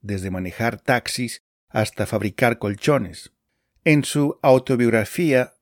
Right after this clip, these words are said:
Purdy describe una vida difícil que incluye fracasos matrimoniales, negocios fallidos, viajes a través del país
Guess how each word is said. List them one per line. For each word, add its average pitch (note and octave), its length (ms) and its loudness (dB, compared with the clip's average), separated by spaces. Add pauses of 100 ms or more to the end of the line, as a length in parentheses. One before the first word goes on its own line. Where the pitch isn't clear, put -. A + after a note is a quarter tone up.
Purdy D#3+ 460 0
describe B2+ 480 0
una A#2+ 220 2
vida A2+ 200 -2
difícil C#3 760 -4 (360)
que B2 120 -2
incluye B2+ 600 0
fracasos B2 720 -2
matrimoniales, A2+ 1000 -2 (180)
negocios A2 600 0
fallidos, G#2+ 720 -2 (460)
viajes C3+ 480 0
a A#2 80 -10
través A#2 320 -2
del A2+ 160 -2
país A#2+ 600 -2